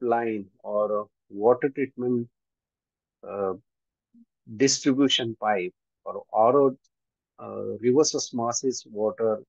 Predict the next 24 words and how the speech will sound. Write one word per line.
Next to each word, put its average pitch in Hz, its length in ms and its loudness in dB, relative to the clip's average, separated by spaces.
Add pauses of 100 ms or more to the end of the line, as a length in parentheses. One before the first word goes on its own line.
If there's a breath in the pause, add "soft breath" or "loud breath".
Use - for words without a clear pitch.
(160)
distribution, 104 800 -6 (480)
uh, 95 240 -6 (120)
pipe, 101 340 0 (540)
uh, 95 320 -4 (580)
this 139 400 -2
has 131 240 0
to 139 120 -2
be 135 200 4
in 127 140 2
a 120 100 -6 (100)
continuous 117 840 -2
loop. 98 240 -2
You 90 120 -18
can 110 200 -10
see 139 320 -2
here, 104 360 0 (560)
uh, 98 140 -10
this 104 180 -10
is, 104 300 -4
uh, 92 360 0 (1700)
one 113 220 -4
of 113 160 0
our 107 140 2
centers, 107 840 -4